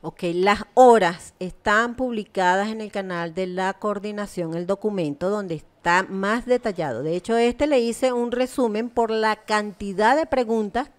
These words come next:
que plantearon en el grupo. Entonces, eh, esa es la primera pre-,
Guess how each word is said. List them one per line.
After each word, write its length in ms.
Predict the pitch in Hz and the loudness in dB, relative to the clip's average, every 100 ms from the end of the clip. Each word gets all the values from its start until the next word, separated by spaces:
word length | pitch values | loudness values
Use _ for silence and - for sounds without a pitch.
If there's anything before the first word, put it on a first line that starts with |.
| _ | _
que 220 | 214 214 | -2 -2
plantearon 680 | 214 226 240 220 180 165 240 - _ _ _ _ - | 0 -6 -4 -2 -2 -2 -6 -10 _ _ _ _ -2
en 200 | 208 190 | 0 2
el 140 | 160 | 2
grupo. 380 | 180 269 - 139 _ _ _ _ _ _ - _ | 4 2 0 -10 _ _ _ _ _ _ -20 _
Entonces, 500 | 185 185 202 196 220 - | -10 -2 -2 0 -2 0
eh, 440 | 202 202 196 190 - | 2 4 4 2 0
esa 200 | 196 226 | -4 -2
es 60 | |
la 80 | 233 | -2
primera 360 | 226 202 190 196 | -2 -4 -2 -4
pre-, 200 | 180 | -6